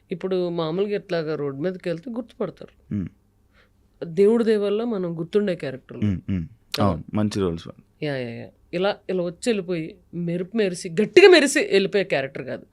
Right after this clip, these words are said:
Speaker 2: మ్మ్.
Speaker 1: మెరుపు అంత ఎక్కువ ఉండకపోయినా గుర్తుండే క్యారెక్టర్.
Speaker 2: మ్మ్.
Speaker 1: అంతే కదా?
Speaker 2: అవును.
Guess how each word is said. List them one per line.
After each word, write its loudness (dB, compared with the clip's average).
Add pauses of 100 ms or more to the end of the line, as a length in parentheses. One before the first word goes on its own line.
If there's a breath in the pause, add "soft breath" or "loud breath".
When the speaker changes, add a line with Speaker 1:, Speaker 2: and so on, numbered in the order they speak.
Speaker 2:
మ్మ్. -10
Speaker 1:
మెరుపు 4
అంత 4
ఎక్కువ 2
ఉండకపోయినా 4
గుర్తుండే 4
క్యారెక్టర్. -6
Speaker 2:
మ్మ్. -2 (460)
Speaker 1:
అంతే -6
కదా? -12
Speaker 2:
అవును. -8